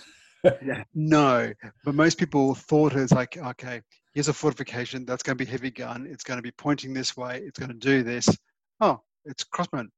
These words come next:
Speaker 3: Oh, bollocks. I've
Speaker 1: It's
Speaker 3: now
Speaker 1: just
Speaker 3: wasted
Speaker 1: nothing.
Speaker 3: that whole command." So,
Speaker 1: Yep.
Speaker 3: uh, but it, it did stop them getting rid-, ri-, ridden down by a ch-, uh, cataphract, so that's positive.
Speaker 2: I think
Speaker 1: Neat.
Speaker 2: it's really good. I like,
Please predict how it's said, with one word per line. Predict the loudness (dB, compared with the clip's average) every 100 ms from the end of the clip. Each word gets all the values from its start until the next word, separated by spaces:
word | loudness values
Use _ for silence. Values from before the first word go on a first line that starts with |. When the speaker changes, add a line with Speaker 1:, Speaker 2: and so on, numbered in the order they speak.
| _ -6
Speaker 3:
Oh, |
bollocks. | -2 -2 -4 -6 -6 -6 _ _ _ -10
I've |
Speaker 1:
It's | -2
Speaker 3:
now | 2 4
Speaker 1:
just | 4
Speaker 3:
wasted | 2 2 0
Speaker 1:
nothing. | -2
Speaker 3:
that | -2
whole | -4
command." | -2 -2 -2 -4 -10 _
So, | -2
Speaker 1:
Yep. | -2 -2
Speaker 3:
uh, | -8 -10 -14 _ _ _
but | 2
it, | 2
it | 2 -2
did | -2
stop | 0 0
them | 0
getting | 2 2 2
rid-, | 0 -2
ri-, | -4 -4 2
ridden | 2 4
down | 2 2 2
by | 2 0 0 -4 -6 -10 -12
a | -8
ch-, | -8 -6
uh, | -8 -8
cataphract, | -2 -2 -2 -8 -10 -14
so | -8 -8 -8 _ _ _
that's | -8 -8
positive. | -12 -10 -8 -10 -12 _ _ _ _ _ _ _ _ _ _ -2
Speaker 2:
I | 2
think | 4 2
Speaker 1:
Neat. |
Speaker 2:
it's | 0
really | -2 -2
good. | 0 2
I | 2
like, | 2 0